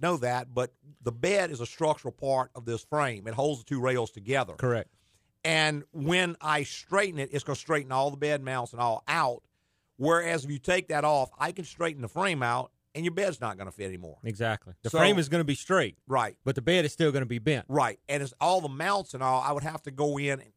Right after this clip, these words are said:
Speaker 1: individually straighten each
Speaker 2: Each
Speaker 1: one of these
Speaker 2: one.
Speaker 1: mounts. Whereas if I straighten it with the bed on there,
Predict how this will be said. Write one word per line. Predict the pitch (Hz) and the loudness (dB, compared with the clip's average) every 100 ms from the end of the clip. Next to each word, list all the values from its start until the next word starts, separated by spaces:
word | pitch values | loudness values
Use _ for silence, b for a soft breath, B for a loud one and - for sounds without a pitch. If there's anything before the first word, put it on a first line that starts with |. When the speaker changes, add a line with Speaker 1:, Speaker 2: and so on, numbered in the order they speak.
| _ | _
Speaker 1:
individually | 185 185 165 151 180 147 127 | -4 -2 -4 0 0 0 -4
straighten | - - 147 135 120 _ - | -6 -2 0 0 -6 _ -8
each | 180 | -6
Speaker 2:
Each | 131 | -2
Speaker 1:
one | 165 160 | 0 2
of | |
these | 160 135 | 2 2
Speaker 2:
one. | 151 | 2
Speaker 1:
mounts. | 127 123 - _ _ _ | 2 0 -8 _ _ _
Whereas | - 147 160 165 156 147 | 0 2 4 2 2 0
if | |
I | 131 | -8
straighten | 120 160 165 156 | -4 -2 -2 -4
it | |
with | 127 | -8
the | 123 | -4
bed | 131 120 | 0 0
on | 131 180 151 | 0 0 0
there, | 117 120 | 0 0